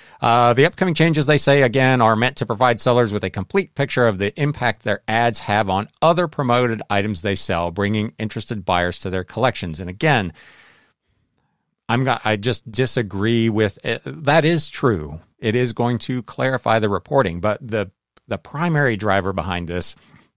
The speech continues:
to be absolutely clear, is so that eBay can collect more fees.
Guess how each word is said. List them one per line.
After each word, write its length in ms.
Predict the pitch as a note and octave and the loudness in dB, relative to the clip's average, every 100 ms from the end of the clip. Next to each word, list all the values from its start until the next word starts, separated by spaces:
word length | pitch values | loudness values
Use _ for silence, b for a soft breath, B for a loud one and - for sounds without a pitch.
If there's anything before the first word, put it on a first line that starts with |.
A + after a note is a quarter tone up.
| _ | _
to 80 | - | -6
be 160 | G2+ F#2 | -4 -2
absolutely 460 | G2+ - G#2 - | -2 -2 -8 -8
clear, 400 | - A2 E2+ E2 - B B B _ | -8 -6 -6 -8 -14 B B B _
is 160 | A#2+ G2+ | -6 -4
so 140 | G2+ | -2
that 180 | A#2 - | -4 -6
eBay 340 | B2+ B2 B2+ A2+ | -4 0 0 0
can 180 | B2+ | -4
collect 380 | A#2 A2+ F2+ - | -4 -2 -2 -4
more 180 | F#2 E2+ | -6 -6
fees. 520 | - D3+ E2 C2+ - | -4 -4 -4 -4 -8